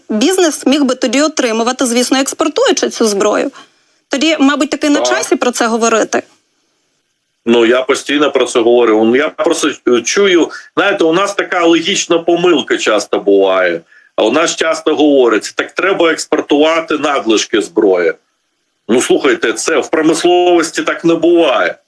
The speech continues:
Speaker 2: Звідки з'являться надлишки зброї, якщо виробник не, не має контракту, не закупив сировину, не виробив, е, цього, е, цього, цих виробів?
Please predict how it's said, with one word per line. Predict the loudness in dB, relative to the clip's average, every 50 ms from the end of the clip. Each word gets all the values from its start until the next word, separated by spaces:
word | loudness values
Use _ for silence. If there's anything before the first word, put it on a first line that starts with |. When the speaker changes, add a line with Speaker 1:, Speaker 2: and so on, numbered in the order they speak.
| _ _ _ _ _ _ _ -6
Speaker 2:
Звідки | -4 -2 0 0 -2 -2 -2 -2 -2
з'являться | 0 0 0 0 2 2 2 0 0 -2 -4 -2
надлишки | -2 0 0 0 0 0 0 0 -2 -2 -4 -4
зброї, | -2 -2 0 2 2 4 4 2 2 2 2 0 -2 -6 _ _ _ _ _ _ _ _ _
якщо | -2 -2 -2 -2 0 0 0 2
виробник | 2 2 2 2 2 2 0 0 0 0 0 0 -2 -4 -2 0
не, | 0 0 0 0 -2 -2
не | -2 -2
має | 0 0 0 0 0 -2
контракту, | -2 -2 -4 -6 -4 -2 -2 0 0 0 -2 -4 -2 0 0 0
не | 2 2 0 0
закупив | 0 -2 -2 -2 -2 0 2 0 0 0
сировину, | -2 -2 0 2 2 2 2 2 2 2 2 2 2 2
не | 2 2
виробив, | 2 2 4 4 2 2 2 2 0 0 0 -2 -2 0
е, | 0 2 0
цього, | 0 0 0 2 4 4 4 2 2 0 -4 -8 -14 -20 _ _ _ -4
е, | -2 0 0 2 2 2 2 2 2 2 0
цього, | 0 0 0 0 -2 -4
цих | -6 -6 -6 -2 0
виробів? | 2 2 2 2 0 -2 -2 -4 -6